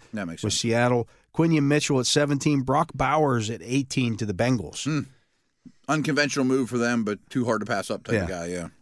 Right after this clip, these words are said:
Speaker 2: Uh, Nate Wiggins goes at nineteen to the Rams, and we are on the clock. We have three trade offers.
Speaker 1: Okay.
Speaker 2: Uh, but
Speaker 1: So
Speaker 2: some of
Speaker 1: there's
Speaker 2: the players
Speaker 1: definitely some tackles available.
Speaker 2: Yeah. The players available to us here.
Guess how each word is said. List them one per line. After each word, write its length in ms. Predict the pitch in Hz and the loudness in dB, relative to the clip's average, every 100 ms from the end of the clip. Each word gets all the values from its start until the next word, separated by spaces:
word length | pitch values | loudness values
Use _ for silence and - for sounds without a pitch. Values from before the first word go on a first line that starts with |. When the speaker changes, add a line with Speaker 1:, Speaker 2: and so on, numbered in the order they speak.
| _ | _
Speaker 2:
Uh, 260 | 123 120 117 | 2 4 4
Nate 260 | 135 160 | 4 2
Wiggins 420 | 143 143 143 143 120 | 2 2 4 4 4
goes 240 | 131 120 | 2 2
at 80 | 113 | 0
nineteen 560 | 120 135 131 139 127 | 2 2 2 2 2
to 80 | 117 | 0
the 80 | 110 | 0
Rams, 280 | 113 127 117 | 2 2 2
and 120 | 107 | 2
we 120 | 127 | 2
are 140 | 127 - | 2 -2
on 240 | 120 127 110 | -4 -2 -2
the 80 | |
clock. 260 | - 123 113 | -4 -4 -2
We 140 | 143 165 | 0 2
have 220 | 151 123 | 2 -2
three 300 | - 139 139 | -6 -2 0
trade 320 | - 127 113 - | 2 0 0 -4
offers. 560 | - 147 143 113 143 - - _ _ | 0 0 2 0 -2 -4 -10 _ _
Speaker 1:
Okay. 260 | 123 131 156 - - | -2 0 0 -4 -4
Speaker 2:
Uh, 280 | 110 110 107 | 0 2 0
but 140 | 117 | -2
Speaker 1:
So 120 | - | 0
Speaker 2:
some 80 | 139 | 2
of 60 | 131 | 2
Speaker 1:
there's 80 | |
Speaker 2:
the 80 | 131 | 2
players 40 | 143 | 2
Speaker 1:
definitely 120 | 139 131 | 2 0
some 180 | 160 139 | -2 -2
tackles 440 | 160 143 143 113 | -2 0 -2 -2
available. 460 | 113 110 107 120 120 | -2 -2 -2 -2 -2
Speaker 2:
Yeah. 200 | 92 - _ _ | -2 -6 _ _
The 80 | 117 | -10
players 380 | - 139 151 135 | -2 2 4 2
available 460 | 127 139 131 107 | 2 2 2 0
to 180 | 92 107 | -2 -2
us 100 | 92 | -2
here. 240 | 101 82 | -2 -4